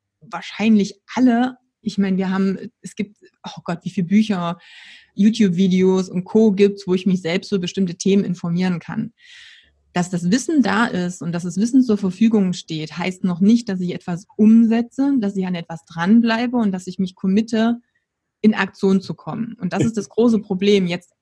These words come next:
nochmal neu Wissen rauszugeben, um dann zu hoffen, dass dafür die Leute Geld zahlen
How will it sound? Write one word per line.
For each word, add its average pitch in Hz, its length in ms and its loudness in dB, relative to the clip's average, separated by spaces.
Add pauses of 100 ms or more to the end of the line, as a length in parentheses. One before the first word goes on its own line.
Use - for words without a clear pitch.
(140)
nochmal 208 440 4
neu 220 600 4
Wissen 220 240 2
rauszugeben, 185 920 -4
um 185 180 -6
dann 220 300 -2
zu 233 240 -2
hoffen, 233 580 0
dass - 260 -8
dafür 208 480 0
die 170 120 -4
Leute 175 300 -6
Geld 170 320 -4
zahlen 269 240 -4